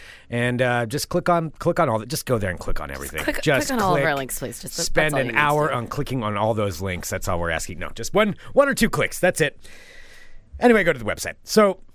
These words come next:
Speaker 1: uh, we, and we do have some stuff to get to today because we are gonna be heading out, uh, on the road over this weekend. But let's talk about my new persona. And it's this, Sarah. I
Speaker 2: Tell
Speaker 1: am
Speaker 2: me
Speaker 1: thinking
Speaker 2: <laughs> about
Speaker 1: about
Speaker 2: it.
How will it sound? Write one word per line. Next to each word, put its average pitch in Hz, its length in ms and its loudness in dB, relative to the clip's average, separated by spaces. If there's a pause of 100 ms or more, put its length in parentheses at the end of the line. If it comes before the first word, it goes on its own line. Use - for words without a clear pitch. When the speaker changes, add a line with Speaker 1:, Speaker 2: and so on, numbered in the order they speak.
(640)
Speaker 1:
uh, 160 140 4
we, 175 200 2
and 170 160 0
we 190 80 0
do 220 140 2
have 190 100 2
some 151 140 -6
stuff - 240 0
to 120 60 -8
get 127 180 0
to 120 100 -4
today 87 220 -2
because 87 280 -4
we 110 100 0
are 110 100 4
gonna 104 140 -2
be 95 140 -4
heading 104 260 -2
out, 87 320 -4
uh, 85 220 -8
on 87 160 -6
the 90 80 -6
road 165 420 4
over 113 180 -4
this 104 160 -8
weekend. 85 420 -10
But - 460 0 (540)
let's 160 320 2
talk 156 420 0 (680)
about 120 240 0
my 123 140 0
new 123 140 -2
persona. 117 500 -6 (1200)
And 98 80 0
it's 101 160 -4
this, 98 220 -2
Sarah. 87 280 -2
I 151 220 4
Speaker 2:
Tell 208 140 2
Speaker 1:
am 190 80 -4
Speaker 2:
me - 20 -4
Speaker 1:
thinking 165 260 0
Speaker 2:
<laughs> 131 80 0
about 131 360 0
Speaker 1:
about - 40 -10
Speaker 2:
it. - 140 -10